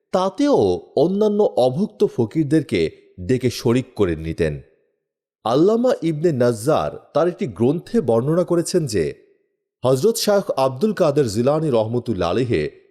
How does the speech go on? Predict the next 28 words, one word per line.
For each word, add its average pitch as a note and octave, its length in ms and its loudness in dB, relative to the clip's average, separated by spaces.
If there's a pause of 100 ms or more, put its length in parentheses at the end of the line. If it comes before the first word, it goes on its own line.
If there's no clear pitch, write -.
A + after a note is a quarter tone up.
(140)
আমার D#3 320 2
নিকট F#3 280 0
বলেছেন, G2+ 600 0 (1000)
"আমি F#3 300 0
আমার A#3 180 2
সমুদয় G#3+ 680 0
আমল D3+ 420 0
অনুসন্ধান C#3+ 580 -2
করে D#2+ 400 0 (400)
অভাবী A2 400 2
লোকদের G2 380 0
মধ্যে F#2 440 -2
খাদ্য F2+ 460 -4
বিতরণ F#2+ 540 -2 (380)
এবং C3+ 200 2
সৎ F3 360 0
ব্যবহারের E3+ 560 0
চেয়ে - 600 -4
উত্তম G#3+ 400 -4
কোনো E3+ 360 0
আমলই A2+ 380 0
পেলাম E2 320 -2
না। D2+ 260 -6 (1000)
আমার G2+ 260 0
হাতে F#2 340 -2
যদি A2 360 0 (320)
দুনিয়া C3 460 0
থাকত A#2 540 -2